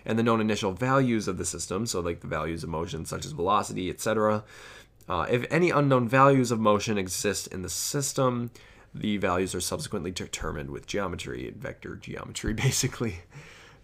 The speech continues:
Uh, kinematics has infinite applications in physics and engineering, including in astrophysics, mechanical engineering, robotics, biorobotics, among many other fields of classical mechanics and all of physics, to be honest. I,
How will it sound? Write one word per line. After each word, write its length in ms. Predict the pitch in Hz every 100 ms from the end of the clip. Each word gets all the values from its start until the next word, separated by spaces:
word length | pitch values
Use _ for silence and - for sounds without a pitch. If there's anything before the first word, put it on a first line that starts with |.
| -
Uh, 100 | -
kinematics 580 | - 226 190 180 139
has 480 | 135 151 135 113 - -
infinite 380 | 175 156 151 -
applications 580 | 113 110 107 95 101
in 120 | 95 87
physics 320 | 98 95 92
and 120 | 90
engineering, 640 | 87 87 110 135 135 127 - -
including 380 | - 117 165 143
in 120 | 123 -
astrophysics, 680 | 143 139 131 131 123 123
mechanical 480 | - - 127 127 120
engineering, 400 | 120 117 117 117
robotics, 480 | 107 90 117 117 113
biorobotics, 680 | 98 90 92 104 107 107 -
among 400 | 82 87 87 90 - - - - - -
many 340 | 143 185 185
other 200 | 170 156
fields 340 | 147 147 139 120
of 400 | 113 104 - -
classical 380 | 151 135 -
mechanics 420 | 120 - 120 110 110
and 160 | 98 -
all 280 | 92 98
of 80 | 90
physics, 420 | - 92 76 -
to 80 | -
be 120 | 73
honest. 340 | 60 53 - -
I, 100 | -